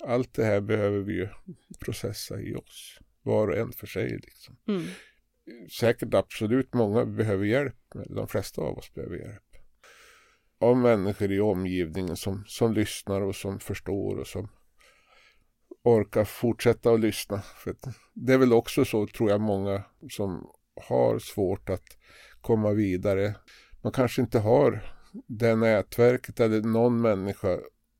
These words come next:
Speaker 1: i sin omgivning som, som verkligen kan lyssna och som, som inte tröttnar.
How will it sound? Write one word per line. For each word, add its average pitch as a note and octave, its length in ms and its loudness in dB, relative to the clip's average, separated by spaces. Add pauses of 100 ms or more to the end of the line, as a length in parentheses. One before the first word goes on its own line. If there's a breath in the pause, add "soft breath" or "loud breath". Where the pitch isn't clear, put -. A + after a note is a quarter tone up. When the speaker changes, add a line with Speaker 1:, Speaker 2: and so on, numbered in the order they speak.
Speaker 1:
i A#2 180 -6
sin G#2+ 440 -6
omgivning A2 760 -4
som, G2+ 340 -8
som G#2+ 220 -6
verkligen G2 340 -6
kan B2+ 340 -6
lyssna G#2+ 400 -8
och - 120 -8
som, G2+ 220 -10 (720 soft breath)
som B2 240 0
inte A2+ 300 -2
tröttnar. A#2 720 0